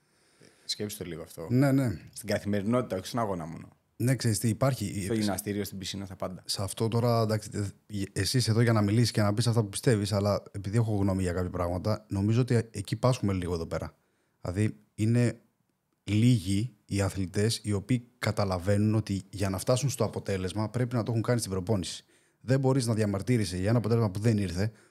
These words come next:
Speaker 2: αν δεν προσπαθήσεις από την προπόνηση, κάθε μέρα.
Speaker 1: Σ-, σίγουρα. Έτσι είναι. Άμα θέλεις ένα αποτέλεσμα, πρέπει τις προηγούμενες μέρες, τους προηγούμενους μήνες να έχεις κοπιάσει, να έχεις κλάψει, ας πούμε.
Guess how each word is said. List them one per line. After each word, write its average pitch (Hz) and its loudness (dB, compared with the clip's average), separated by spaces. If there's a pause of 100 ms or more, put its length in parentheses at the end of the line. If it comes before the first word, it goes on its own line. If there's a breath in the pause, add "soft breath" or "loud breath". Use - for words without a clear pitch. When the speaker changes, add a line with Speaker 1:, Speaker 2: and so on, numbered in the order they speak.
(140 soft breath)
Speaker 2:
αν 143 2
δεν 156 2
προσπαθήσεις 113 -2 (380)
από 147 0
την 143 0
προπόνηση, 147 0 (180)
κάθε 147 2
μέρα. 139 6
Speaker 1:
Σ-, 80 -10
σίγουρα. 92 -12
Έτσι 110 -6
είναι. 85 -8
Άμα 107 -4
θέλεις 107 -6
ένα 117 -4
αποτέλεσμα, 131 -6 (460)
πρέπει 120 -2
τις - -8
προηγούμενες 107 -2
μέρες, 113 -2
τους - -10
προηγούμενους 101 -2
μήνες 113 -2
να 120 -4
έχεις 123 -8
κοπιάσει, 110 -4
να 113 -6
έχεις - -8
κλάψει, - -6
ας - -14
πούμε. - -18